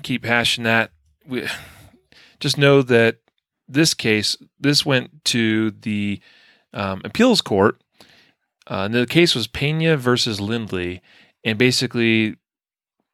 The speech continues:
they, they were suing to, um, have these ruled unconstitutional, essentially,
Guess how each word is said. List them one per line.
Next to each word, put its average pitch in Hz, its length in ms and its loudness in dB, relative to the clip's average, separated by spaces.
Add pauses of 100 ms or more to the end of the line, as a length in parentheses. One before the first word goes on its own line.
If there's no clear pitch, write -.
(140)
they, 123 240 0 (600)
they 123 120 4
were 110 80 0
suing 113 480 0
to, 101 540 -2 (400)
um, 95 320 -2
have 110 260 0
these 101 240 -2
ruled 98 280 0
unconstitutional, 85 720 -6
essentially, 76 460 -10